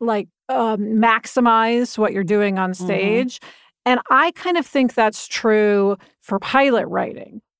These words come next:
Speaker 1: The more comfortable we are in a, in an arena, the more we're gonna shine.
Speaker 2: Yeah.
Speaker 1: Whereas, like, if we were trying to do a very technical spy show,
Speaker 2: Yeah. Ugh.
Speaker 1: that would be a stretch for us because that's not our wheelhouse.
Speaker 2: Yeah.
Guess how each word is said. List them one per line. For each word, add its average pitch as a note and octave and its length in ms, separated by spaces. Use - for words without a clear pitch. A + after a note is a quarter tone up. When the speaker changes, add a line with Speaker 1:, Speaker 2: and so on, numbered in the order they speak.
Speaker 1:
The G#3+ 240
more C4 500
comfortable B3 720
we G#3 160
are G3+ 220
in G3+ 100
a, G3 160
in A#3 160
an G#3 100
arena, A3 720
the G#3 200
more C4 380
we're A3+ 120
gonna F#3 240
shine. A3+ 480
Speaker 2:
Yeah. F3 320
Speaker 1:
Whereas, C4 260
like, B3 160
if G#3+ 80
we D4+ 100
were E4+ 140
trying C4 320
to A#3 80
do G#3 520
a A#3 80
very A3 520
technical G#3 1200
spy A3 580
show, - 520
Speaker 2:
Yeah. F3 180
Ugh. F#3 220
Speaker 1:
that B3+ 300
would D4+ 120
be C4+ 120
a A3+ 40
stretch - 440
for F#3+ 180
us - 220
because G#3 240
that's G#3 260
not G#3 200
our F3+ 120
wheelhouse. B3 680
Speaker 2:
Yeah. - 40